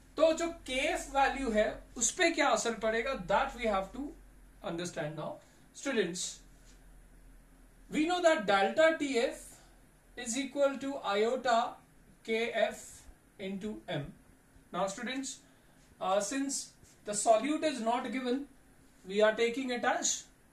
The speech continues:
what? A non-electrolyte। So iota we take one। So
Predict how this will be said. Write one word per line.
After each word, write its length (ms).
what? 280
A 100
non-electrolyte। 880
So 380
iota 480
we 160
take 300
one। 320
So 360